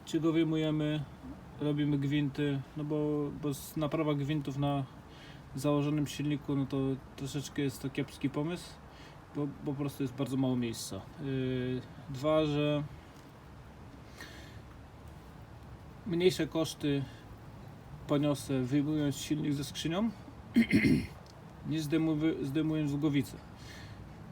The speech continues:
Ja mówię, o, o, jeżeli chodzi o czas, nie ma żadnego problemu.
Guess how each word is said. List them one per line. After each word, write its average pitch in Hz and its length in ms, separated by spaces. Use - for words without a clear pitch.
Ja 156 80
mówię, 135 260
o, - 600
o, 180 60
jeżeli 349 240
chodzi 175 160
o 330 80
czas, - 460
nie 160 100
ma 156 100
żadnego 147 280
problemu. 151 580